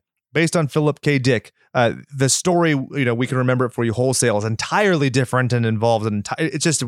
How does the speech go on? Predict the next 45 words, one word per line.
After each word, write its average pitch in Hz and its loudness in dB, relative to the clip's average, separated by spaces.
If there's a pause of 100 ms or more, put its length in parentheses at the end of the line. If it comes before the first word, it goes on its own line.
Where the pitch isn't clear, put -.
(120)
it's 185 0
just 160 0
not 160 2
the 123 -4
same 120 0
thing 110 0
to 123 -2
what 113 0
the 107 -6
script 175 -4
is. 104 -2 (460)
But, 160 0
like, 147 0 (540)
you 147 2
look 160 2
at 151 -2
that 147 2
movie 139 2
and 123 0
compare 127 0
it 113 -2
to 113 -6
this 117 0
one 92 -4 (240)
in 135 0
terms 170 0
of 123 0 (140)
how 139 0
extra 139 0
it 117 2
is, 90 -4 (140)
how 127 0
violent 139 2
it 120 2
is, 104 0 (140)
how 131 0
cr-, - -8 (120)
everything 180 2
is 139 0
so 165 0
excessive 151 0
and 120 -2
hyper, 143 0
hyper, 170 -2
everything. 170 0